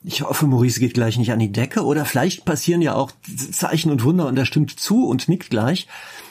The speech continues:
weil Rundenstrategiespiele einfach einen höheren Schwierigkeitsgrad in der Regel haben als Echtzeitstrategiespiele. Weil Echtzeitstrategiespiele, da ist der Skill zum Teil im Klicken, zum Teil im Denken und bei Rundenstrategiespielen nur,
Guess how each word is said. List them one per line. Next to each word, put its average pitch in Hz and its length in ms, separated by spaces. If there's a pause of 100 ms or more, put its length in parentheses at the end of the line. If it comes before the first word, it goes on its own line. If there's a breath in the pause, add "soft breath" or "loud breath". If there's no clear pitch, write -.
(100)
weil 131 160
Rundenstrategiespiele 123 1120
einfach 110 320
einen 113 80
höheren 107 260
Schwierigkeitsgrad 123 840
in 113 80
der 110 200
Regel 113 260
haben 117 300
als 113 300
Echtzeitstrategiespiele. 113 1040 (420 loud breath)
Weil - 180
Echtzeitstrategiespiele, 170 920
da 135 160
ist - 200
der 135 100
Skill 180 320
zum 151 240
Teil 135 240
im 127 140
Klicken, 185 340
zum 147 160
Teil 131 220
im 120 120
Denken 170 400
und 147 140
bei 127 80
Rundenstrategiespielen 151 1200
nur, 240 320